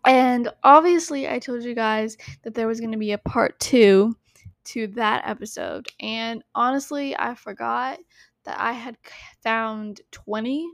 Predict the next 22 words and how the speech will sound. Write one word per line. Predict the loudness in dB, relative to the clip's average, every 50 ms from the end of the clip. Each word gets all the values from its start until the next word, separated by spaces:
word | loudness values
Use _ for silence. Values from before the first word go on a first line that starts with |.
| _ _
comments. | -14 -4 -2 -2 -2 -2 -4 -6 -8 -8 -10 _ -20 -20 _ -20 -20 -20 _ -10
So | -6 -4
there's | -2 -2 0 0
actually | -2 -2 -2 -6 -8 -10 -10 -10
probably | -6 -4 -2 -2 -2 -2 -4
gonna | -4 -4 -4
be | -6 -6 -6 -6 -8 _ _ _ _ _ _ -16
three | -10 -6 -4 -4 -4 -4
parts | -4 -6 -4 -4 -4 -6 -8 _ -14 -14
total. | -12 -8 -6 -6 -4 -4 -2 -4 -4 -4 -6 -10 -16 -20 -20 -20 _ -14
I'm | -14 -12
probably | -10 -8 -8 -6 -6 -6 -6 -8
just | -10 -10 -10
gonna | -10 -10 -10 -8 -8
end | -8 -6 -6 -6 -6 -6
the | -6 -6
season | -6 -4 -2 0 2 4 4 6 8
off | 8 8 8 8
talking | 6 6 6 6 4 0 0
about | 2 4 4 4 2 0 -2
this | -2 -2 -2 -4 -6 -14 _ _ -20 -20 -20 -20 -20 _ _ -8
because, | -8 -8 -8 -6 -6 -4 -4 -2 -2 -2 -2 -4 -4 -10 -14 -18 -18 -18 -20